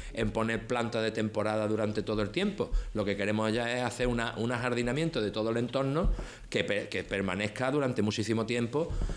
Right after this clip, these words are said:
para que quede la calle principal de San Pedro de Alcántara engalanada perfectamente. Hemos pedido los presupuestos, hemos pedido los proyectos, hemos pedido imágenes virtuales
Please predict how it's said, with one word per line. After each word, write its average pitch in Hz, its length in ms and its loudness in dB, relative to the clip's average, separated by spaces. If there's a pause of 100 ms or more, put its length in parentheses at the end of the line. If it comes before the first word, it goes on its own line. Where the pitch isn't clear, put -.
(200)
para 104 280 0
que 95 180 -2
quede 95 240 2
la 95 100 2
calle 98 300 2
principal 98 440 0
de 101 60 0
San 98 140 0
Pedro 98 160 0
de 98 60 0
Alcántara 117 640 -2
engalanada 95 600 2
perfectamente. 85 640 -4 (380)
Hemos 107 260 2
pedido 98 240 2
los 101 80 2
presupuestos, 165 720 2
hemos 101 200 0
pedido 107 280 2
los 110 100 0
proyectos, 156 520 0
hemos 120 240 0
pedido 110 480 0 (340)
imágenes 113 500 0
virtuales 131 560 0